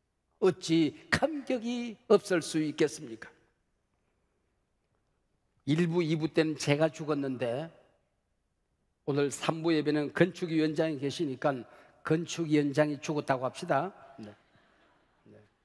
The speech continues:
세 번 다 제가 죽기는 억울하잖아요. 음, 건축위원장이 죽었습니다. 그러면은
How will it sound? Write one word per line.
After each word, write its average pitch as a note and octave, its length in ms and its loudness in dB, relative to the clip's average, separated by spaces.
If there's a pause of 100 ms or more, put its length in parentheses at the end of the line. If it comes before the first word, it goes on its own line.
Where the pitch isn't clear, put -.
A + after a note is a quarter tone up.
(140)
세 - 180 2
번 F#3 180 0
다 F3 100 4
제가 F3 260 4
죽기는 E3 340 2
억울하잖아요. C3 680 -2 (840)
음, G#2 220 -20
건축위원장이 B2+ 680 -4
죽었습니다. A#2+ 800 -8 (540)
그러면은 E3 600 2